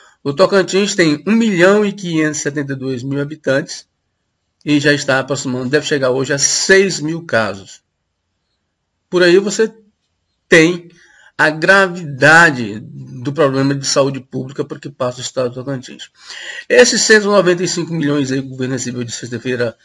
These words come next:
ah, pra cá, é, com ele o governo pode fazer os plano de campanha para prevenir isso, porque a situação é grave. Pra você ter uma ideia, se você pegar os números de oito de maio de dois mil e vinte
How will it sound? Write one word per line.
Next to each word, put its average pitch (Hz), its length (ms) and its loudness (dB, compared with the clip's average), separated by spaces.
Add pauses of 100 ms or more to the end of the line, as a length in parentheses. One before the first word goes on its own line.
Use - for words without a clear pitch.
(360)
ah, 123 300 2
pra 117 160 -2
cá, 147 480 4 (240)
é, 127 400 0
com 214 160 2
ele 208 140 6
o 277 40 -4
governo 240 300 2
pode 151 180 4
fazer 185 200 0
os 185 100 -6
plano 185 160 2
de 175 60 -12
campanha 160 480 0
para 139 280 0
prevenir 175 460 0
isso, 139 220 -2
porque - 160 -4
a - 20 -4
situação 139 500 -2
é - 80 -4
grave. 123 540 2 (760)
Pra 214 100 2
você 233 140 -2
ter - 80 2
uma 214 80 2
ideia, 120 180 0
se - 80 -8
você 160 180 0
pegar 165 540 2
os 143 160 -2
números 143 320 -4
de 147 160 -4
oito 175 380 0
de 170 160 -12
maio 139 440 4
de 127 140 -12
dois 131 160 -6
mil 131 80 -6
e 123 160 -6
vinte 117 420 -4